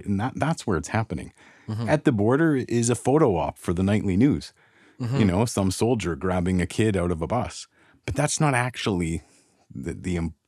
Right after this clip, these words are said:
Speaker 1: the, the work of, of what's happening. And I think that's where, like, something like Borderland is a much more useful contact, con-, uh, concept, because it's got that bundle of issues that
Speaker 2: I
Speaker 1: we need to think about.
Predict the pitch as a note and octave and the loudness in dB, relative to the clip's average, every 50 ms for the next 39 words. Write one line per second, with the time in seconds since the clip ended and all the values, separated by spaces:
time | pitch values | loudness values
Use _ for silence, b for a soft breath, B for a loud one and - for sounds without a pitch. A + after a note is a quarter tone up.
0 | _ _ - - F#2+ F#2+ - F2 F2+ E2+ E2+ E2 E2+ F#2 G#2+ A#2 A#2+ - - - | _ _ -6 -4 -4 -4 -2 -2 -2 -2 -2 0 2 2 4 4 4 2 -2 -10
1 | - - _ - - - F2 E2+ D#2 D2+ - - - _ _ - F#2+ E2+ - D#2+ | -14 -16 _ -20 -8 -6 -4 -4 -4 -6 -12 -18 -20 _ _ -8 -8 -6 -4 -4
2 | F2+ F2+ - - - F#2+ F2 E2+ - E2+ C#2+ - - - b b b b b b | -4 -4 -6 -6 -4 -4 -4 -2 -4 -6 -6 -6 -12 -16 b b b b b b
3 | b b b b - F#2 F#2+ F#2 F#2 - A#2 A2 F2+ G#2 G#2+ G#2+ - - - F#2 | b b b b 0 2 2 2 4 2 0 0 2 2 0 0 -2 0 -2 0
4 | F2+ E2+ E2 D2+ D2+ - - - F2+ E2 D#2 D#2+ D2+ D2+ D2 D2 - - C#3+ E3+ | 0 0 -2 -4 -6 -6 -4 -2 -2 -2 -2 -2 -4 -6 -8 -8 -4 -2 0 0
5 | E3+ B2+ F#2 D#2+ D#2 D#2 D#2+ E2 - F2 E2+ E2+ E2 - - - E2+ D#2 D2 C#2+ | 2 0 0 0 0 -2 -2 -2 0 0 0 0 0 -2 -4 -6 -6 -4 -4 -4
6 | D#2+ E2+ - - - C#2 - - D#2 D2+ D#2+ D#2+ - - - - - - _ _ | -6 -6 -6 -8 -10 -10 -8 -6 -4 -4 -4 -4 -6 -8 -10 -12 -12 -16 _ _
7 | - - E2+ - - E2 D#2+ C#2+ C#2+ C#2 C#2+ _ _ - - - F#2 G2 G2 F2+ | -4 -4 -4 -2 -2 -4 -4 -4 -6 -10 -14 _ _ -20 -6 -2 0 0 0 0
8 | - - - - - - F2 - F#2 F2+ F2+ - - - - E2+ F2 F#2 E2+ - | -2 -8 -12 -12 -12 -14 -8 -4 -2 -2 -2 -4 -6 -6 -4 -2 -2 -2 -2 -6
9 | E2 D2+ - - - - - _ - E2 F2+ G2+ G#2+ G2+ G2 F2+ E2 D2 F2 F#2+ | -8 -10 -12 -12 -14 -20 -16 _ -4 -2 0 2 2 2 2 0 0 0 -2 -4
10 | G2 - - - C#2+ - - - - b b b b b b b b b b A#2 | -4 -4 -4 -6 -6 -6 -8 -14 -18 b b b b b b b b b b -6
11 | B2+ D#2+ E2+ F2 E2 E2 D#2+ - E2 D2+ - C#2 C#2+ - C2+ C2 - | -4 -2 -2 -2 -2 -2 -4 -6 -8 -8 -8 -10 -10 -10 -12 -14 -16